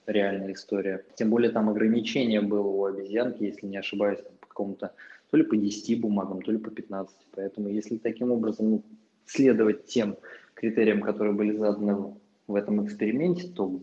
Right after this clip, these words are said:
в общем-то, действительно, и на том горизонте, на самом деле, который, который был, если не ошибаюсь, там чуть ли не, ну, там, меньше года было, то, по большому счёту, вероятность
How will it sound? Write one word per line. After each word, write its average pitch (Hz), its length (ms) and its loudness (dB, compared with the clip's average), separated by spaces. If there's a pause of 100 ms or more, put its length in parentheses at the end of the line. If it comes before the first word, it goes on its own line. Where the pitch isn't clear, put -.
(140)
в 104 140 2
общем-то, 117 500 2
действительно, 117 460 -2
и 131 140 4
на 131 120 8
том 107 360 4
горизонте, 110 560 6
на 92 160 -10
самом 92 240 -18
деле, 92 180 -12
который, 101 400 -6 (640)
который 113 320 2
был, 156 160 10
если 127 320 2
не 123 60 0
ошибаюсь, 123 420 0
там 107 220 -6
чуть - 240 -10
ли 110 40 -6
не, 110 260 -2
ну, 107 180 -4
там, 87 280 -10 (140)
меньше 113 420 0
года 110 320 2
было, 90 280 -6
то, - 160 -20
по 107 100 -10
большому 123 460 2
счёту, 92 500 -8
вероятность 107 640 -2